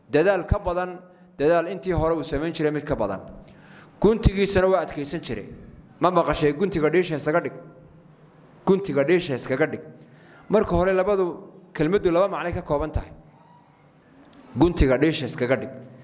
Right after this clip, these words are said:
Dee berigii hore qasabadahani waxaan ima jirin, dhiilaha awrta lagu qaadaa la dhaasan jiray. Dhiishuna saabbay lahayd.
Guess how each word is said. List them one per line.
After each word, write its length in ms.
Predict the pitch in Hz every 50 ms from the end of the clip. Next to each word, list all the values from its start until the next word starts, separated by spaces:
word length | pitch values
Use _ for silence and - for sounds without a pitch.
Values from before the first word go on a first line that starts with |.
| - - - - - - - - -
Dee 120 | 127 139
berigii 280 | 143 185 185 190 190 190
hore 180 | 180 180 180
qasabadahani 600 | - 151 151 - 156 147 170 185 175 170 170 170 180
waxaan 220 | 175 127 151 151
ima 120 | 156 175 180
jirin, 540 | 175 - 175 175 160 151 151 - - - - - - - - - - - - - - -
dhiilaha 400 | 147 143 160 170 190 185 165 170 165
awrta 240 | 190 196 190 - 165
lagu 200 | 147 156 170 -
qaadaa 300 | - 156 160 165 170 165
la 80 | 151 139
dhaasan 300 | 135 127 127 - 165 160
jiray. 320 | - 131 98 92 - - - - - -
Dhiishuna 440 | 160 180 202 196 202 185 185 185 175
saabbay 420 | - 175 165 160 156 175 175 170
lahayd. 280 | 156 127 117 110 101